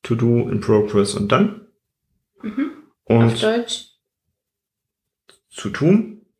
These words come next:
Speaker 1: in Bearbeitung und erledigt.
Speaker 2: Mhm.
Speaker 1: Und kann dann das Ganze beliebig erweitern. Also ich persönlich mach ganz gerne noch eine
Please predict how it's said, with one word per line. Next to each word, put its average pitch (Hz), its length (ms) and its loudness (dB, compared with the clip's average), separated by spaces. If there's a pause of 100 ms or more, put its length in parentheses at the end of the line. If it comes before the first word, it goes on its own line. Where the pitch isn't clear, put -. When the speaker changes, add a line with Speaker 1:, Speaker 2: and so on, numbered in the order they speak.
(420)
Speaker 1:
in 117 140 -2
Bearbeitung 127 640 2 (880)
und 104 200 -8
erledigt. - 500 -6
Speaker 2:
Mhm. 226 280 -12 (440)
Speaker 1:
Und 117 880 2 (1120)
kann 120 600 0
dann 123 340 0
das 131 160 -4
Ganze 127 260 2
beliebig 113 400 -2
erweitern. - 680 -6 (380)
Also 104 360 -2 (160)
ich 123 280 2
persönlich 147 760 2 (540)
mach 117 260 -2
ganz 113 240 0
gerne 117 240 4
noch 113 260 0
eine 113 400 0